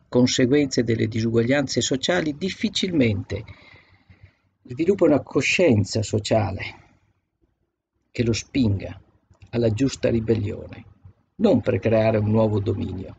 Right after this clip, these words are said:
ma per vivere più serenamente nella dimensione della pace. Noi siamo inondati da pratiche, modalità di gestione dei conflitti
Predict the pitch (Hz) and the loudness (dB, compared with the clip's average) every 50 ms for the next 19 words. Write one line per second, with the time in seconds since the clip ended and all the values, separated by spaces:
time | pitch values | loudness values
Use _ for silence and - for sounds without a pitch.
0 | _ _ _ _ _ _ - 113 117 - - 123 120 123 147 147 139 135 123 117 | _ _ _ _ _ _ -4 -4 -2 0 0 0 0 0 -4 0 2 2 2 2
1 | 104 - - 156 143 - - - - 170 165 160 147 135 135 135 143 160 160 143 | -2 -4 -6 -6 -4 -4 -4 0 2 2 2 2 2 2 4 2 2 2 -2 -4
2 | - 147 135 131 123 117 120 120 117 117 117 - - 123 120 117 110 104 104 101 | -2 0 0 2 2 2 0 0 0 0 0 0 -2 -2 0 0 -2 -2 -4 -4
3 | 95 - - - - 104 104 - - - - - - - - _ _ _ _ _ | -6 -6 -10 -12 -12 -14 -12 -12 -14 -14 -14 -18 -20 -20 -20 _ _ _ _ _
4 | _ _ - - - - - _ 135 165 185 170 139 - - 180 170 156 131 117 | _ _ -20 -20 -20 -20 -14 _ 2 2 4 4 2 2 2 2 2 2 2 2
5 | 107 104 98 - - - - - - _ _ _ _ _ - - _ _ _ _ | 0 -2 -2 -4 -10 -18 -20 -20 -20 _ _ _ _ _ -20 -20 _ _ _ _
6 | _ _ _ - - - - - - 175 190 190 185 147 143 262 220 - - 208 | _ _ _ -20 -20 -20 -20 -18 -12 -10 -6 -2 0 2 4 4 4 2 0 -2
7 | - - - - - - - - - _ - - - - - _ _ _ _ _ | -4 -8 -12 -16 -18 -18 -18 -20 -20 _ -20 -20 -20 -20 -20 _ _ _ _ _
8 | _ _ _ _ - - - - 104 131 127 - - - 143 151 127 110 - - | _ _ _ _ -20 -20 -20 -6 -4 -4 -4 -2 -2 -2 -2 -2 -2 -4 -6 -10
9 | - - - - - - - - _ _ _ _ _ _ _ _ _ _ _ _ | -14 -14 -12 -14 -16 -16 -16 -18 _ _ _ _ _ _ _ _ _ _ _ _
10 | - _ - _ _ _ _ _ - 117 131 131 139 143 139 139 131 - 151 147 | -20 _ -20 _ _ _ _ _ 0 2 2 4 4 2 2 0 0 0 0 0
11 | 139 131 - - - _ _ _ _ _ _ _ _ _ _ _ _ _ _ _ | 0 -2 -4 -6 -12 _ _ _ _ _ _ _ _ _ _ _ _ _ _ _
12 | _ _ - 127 123 - 135 127 - - - 160 165 160 139 123 113 113 107 104 | _ _ -4 -4 0 0 0 0 0 0 2 2 4 4 4 4 2 0 -2 -2
13 | - - 110 104 101 - 101 95 - - _ _ - - | -2 -2 -4 -4 -6 -8 -10 -12 -12 -14 _ _ -20 -20